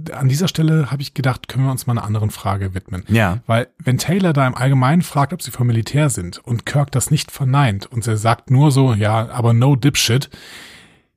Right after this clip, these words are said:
Speaker 1: dann gibt uns das ja die Möglichkeit, mal eine Frage zu beantworten, die Trekkies schon seit fech-,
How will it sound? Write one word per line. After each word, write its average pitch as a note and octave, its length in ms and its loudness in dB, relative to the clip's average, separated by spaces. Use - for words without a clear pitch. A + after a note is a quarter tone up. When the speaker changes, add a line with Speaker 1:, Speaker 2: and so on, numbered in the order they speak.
Speaker 1:
dann A#2 160 2
gibt A2+ 180 0
uns F3+ 140 0
das E3 160 2
ja C3+ 80 2
die B2 80 4
Möglichkeit, C#3 600 0
mal A#2+ 80 0
eine A2+ 120 0
Frage A#2 320 2
zu A2+ 120 -4
beantworten, A2+ 460 -2
die G#2+ 80 0
Trekkies - 380 -2
schon A2+ 160 0
seit G#2+ 140 -2
fech-, - 280 -6